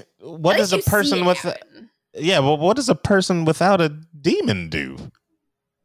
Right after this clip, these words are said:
Speaker 2: Nothing.
Speaker 1: Like, we got that
Speaker 2: I mean, it's,
Speaker 1: visual
Speaker 2: I think it's the same, I
Speaker 1: representation.
Speaker 2: think it's the same concept. It's just that with a demon, you have the visual representation of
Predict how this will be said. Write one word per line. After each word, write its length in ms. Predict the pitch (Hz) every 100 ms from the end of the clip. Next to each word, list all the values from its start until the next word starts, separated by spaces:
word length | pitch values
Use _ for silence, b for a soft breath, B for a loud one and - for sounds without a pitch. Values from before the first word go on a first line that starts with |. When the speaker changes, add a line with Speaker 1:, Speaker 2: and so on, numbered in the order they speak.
| _ _ _ _ _ _ _ _ _ _ _ _ _ _ _
Speaker 2:
Nothing. 280 | 220 214 - -
Speaker 1:
Like, 160 | 143
we 80 | 175
got 140 | 214
that 160 | 214 185
Speaker 2:
I 80 | 339
mean, 100 | -
it's, 160 | 175
Speaker 1:
visual 80 | 180
Speaker 2:
I 60 | 175
think 120 | 160
it's 140 | 160
the 100 | 160
same, 400 | 151 - 262 - 127
I 60 | 110
Speaker 1:
representation. 20 |
Speaker 2:
think 120 | 120
it's 100 | 180
the 100 | 330
same 260 | - 320 294
concept. 680 | - 269 330 285 220 - -
It's 220 | 254 220
just 220 | 262 -
that 140 | 254 233
with 140 | 233
a 60 | 220
demon, 440 | 240 262 233 214
you 80 | 220
have 160 | 214 208
the 80 |
visual 300 | 196 220 220 208
representation 640 | 202 208 196 214 202 202
of 200 | 185